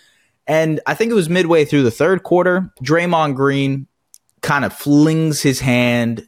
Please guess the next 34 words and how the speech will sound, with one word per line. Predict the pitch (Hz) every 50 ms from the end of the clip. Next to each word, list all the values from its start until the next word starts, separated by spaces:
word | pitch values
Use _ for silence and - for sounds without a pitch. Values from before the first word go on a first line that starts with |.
| _ -
swings, | - - - 139 135 143 143 143 139 139 139 139 135 131 - - - - _ _ _ -
and | 131 127 131
I, | - 127 151 156 143 143 - _ _ -
I | 131 147 180 226 233
would | 247 247 196 -
probably | 214 185 208 196 196 196 190 190
say | 190 196 185 180
it | 185
was | 185 180 160 151
a | 147
punch. | - - 185 220 240 247 - - -
Some | - - 139 135
people | - 135 131 - 135 127 123 - -
would | 117 123 123 117
say | 113 - 127 123
it | 123 117
was | 117 113
an | 110 -
open | - 131 131 - - 127 127
hand | 117 127 127 127 123 120 117
slap. | - - 135 147 165 208 226 - -
Some | - 147 127
people | - 131 117 - 127 123
would | 123 120
say | - - 127 123 120 123
it's | 123 113 -
an | 123 143
accident, | 165 226 233 - - - 180 175 - -
whatever. | - 135 139 143 147 156 143
Draymond | 127 123 123 127 123 120 120 117
Green | 139 160 185 180
probably | - 175 165 170 165 170 170 160
said | - 156 151 151
it. | 143 151 147 143